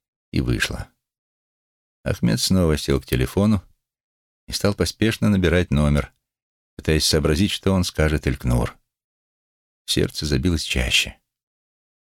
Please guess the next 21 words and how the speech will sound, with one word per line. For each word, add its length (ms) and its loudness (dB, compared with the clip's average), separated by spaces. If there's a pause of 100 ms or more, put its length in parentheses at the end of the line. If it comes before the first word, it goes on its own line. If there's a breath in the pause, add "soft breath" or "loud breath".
(140)
Ответил 380 -2
ему 180 4
женский 380 0
голос, 360 0
наверное, 360 2
её 260 2
мама. 400 -2 (840)
"Будьте 340 -2
так 180 -2
любезны, 380 2
позовите, 380 0
пожалуйста, 400 0
Элькнур", 420 0 (220)
сказал 340 0
Ахмед 420 0 (440)
и 80 2
рассердился 600 0
на 120 2
свою 200 0
чрезмерную 600 0
учтивость. 580 -6